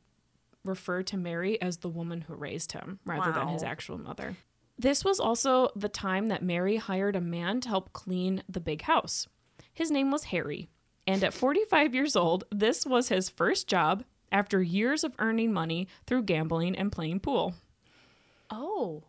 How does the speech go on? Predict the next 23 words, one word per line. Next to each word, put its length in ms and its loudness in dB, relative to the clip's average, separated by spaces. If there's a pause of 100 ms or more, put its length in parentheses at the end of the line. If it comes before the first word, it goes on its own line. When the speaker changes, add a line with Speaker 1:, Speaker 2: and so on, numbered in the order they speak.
(320)
Speaker 1:
He 260 -2
actually 460 2
faked 480 -2
his 180 -2
resume 520 -2 (640)
when 240 -2
he 140 -6 (100)
started 440 -2
there. 320 -2
<laughs> 40 -20 (960)
But 140 0
this 160 -2
was 140 0
his 180 0
first 320 -4
job 280 -4
ever. 340 -2 (640)
Speaker 2:
Oh, 220 -10
Speaker 1:
His 100 -2
first 240 2
real 160 2
Speaker 2:
man. 100 2
Speaker 1:
job. 260 0